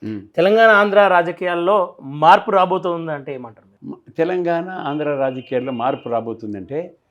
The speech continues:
Speaker 1: ఇప్పుడు తెలంగాణలో మార్పు already వచ్చేసింది.
Speaker 2: ఓకే.
Speaker 1: రేవంత్ రెడ్డి వచ్చేసాడు.
Speaker 2: అవును.
Speaker 1: ఏమి? ఇప్పుడు కాంగ్రెస్ గవర్నమెంట్ బాగా చేస్తే డెఫినెట్గా కాంగ్రెస్ నిలబడుతుంది.
Speaker 2: ఓకే.
Speaker 1: ఇప్పుడు రేవంత్ రెడ్డి ఏం చేశాడంటే, ఈ ఫార్టీ టూ పర్సెంట్లోనే
Speaker 2: మ్మ్.
Speaker 1: పప్పులో కాలేశాడు.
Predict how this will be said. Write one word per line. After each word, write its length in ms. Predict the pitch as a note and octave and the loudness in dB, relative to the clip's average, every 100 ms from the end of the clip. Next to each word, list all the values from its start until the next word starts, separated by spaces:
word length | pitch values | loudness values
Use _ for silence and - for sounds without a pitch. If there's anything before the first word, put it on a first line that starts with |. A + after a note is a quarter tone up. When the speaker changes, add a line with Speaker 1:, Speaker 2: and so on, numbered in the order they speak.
| _ _ _ _ - | _ _ _ _ -10
Speaker 1:
ఇప్పుడు 200 | C#3+ C#3+ | -6 -6
తెలంగాణలో 760 | - C3 E3+ E3+ E3 E3 F3 E3 | -6 -4 0 0 0 -2 -4 -4
మార్పు 340 | C#3+ D#3 D#3 | -2 -2 -2
already 360 | C#3 D3+ D3+ D3 | -2 -4 -6 -6
వచ్చేసింది. 580 | A#2 C3+ - E2 D2+ - C3+ | -6 -10 -12 -20 -20 -12 -10
Speaker 2:
ఓకే. 200 | - F#2+ _ _ _ _ | -10 -18 _ _ _ _
Speaker 1:
రేవంత్ 320 | A2+ C#3 C#3 C3 | -4 -2 -2 -4
రెడ్డి 180 | A#2+ | -6
వచ్చేసాడు. 680 | G#2 - G2 E2 D#2 _ C3+ | -8 -8 -12 -12 -18 _ -16
Speaker 2:
అవును. 160 | A#2+ A2+ _ _ - | -16 -18 _ _ -8
Speaker 1:
ఏమి? 340 | A2+ F#2+ D#2+ - _ _ _ - | -6 -6 -10 -18 _ _ _ -10
ఇప్పుడు 480 | D#3+ G#3 G3 F#3+ D#3+ | -6 -2 0 0 0
కాంగ్రెస్ 460 | D3+ E3 F3+ F3 D#3 | 0 0 -2 -6 -2
గవర్నమెంట్ 360 | D#3 D#3 D3+ B2+ | 0 0 -4 -4
బాగా 340 | A2 C#3 D3+ - | -4 -4 -6 -10
చేస్తే 480 | A#2+ - F3 - _ _ _ _ B2 | -12 -8 -8 -10 _ _ _ _ -12
డెఫినెట్గా 460 | C3 D3+ D#3 D#3+ | -8 -8 -6 -6
కాంగ్రెస్ 500 | D#3+ C3+ C#3 C#3 C3+ | -6 -4 -4 -6 -8
నిలబడుతుంది. 600 | B2+ C3+ B2 - E2 D2 - - | -6 -4 -4 -8 -20 -20 -20 -16
Speaker 2:
ఓకే. 160 | B2+ - _ _ | -16 -16 _ _
Speaker 1:
ఇప్పుడు 220 | D#3+ E3 C#3+ | -8 -6 -2
రేవంత్ 340 | F3 F#3 F3+ | -2 -2 -6
రెడ్డి 200 | E3+ E3 | -8 -6
ఏం 80 | D#3+ | -4
చేశాడంటే, 520 | D#3 D3+ C#3+ C#3+ E3 | -4 -6 -8 -6 -8
ఈ 60 | C3 | -8
ఫార్టీ 400 | - C3+ D3 E3 | -4 -6 -6 -12
టూ 60 | F3 | -12
పర్సెంట్లోనే 920 | - D3+ - D3 D3 B2+ G#2 C3 E3 _ _ | -8 -8 -8 -10 -6 -8 -8 -10 -14 _ _
Speaker 2:
మ్మ్. 140 | B2+ C#3 | -10 -8
Speaker 1:
పప్పులో 220 | D3 D#3 | -4 -6
కాలేశాడు. 560 | - A2 F#2 - D2+ | -4 -6 -6 -16 -20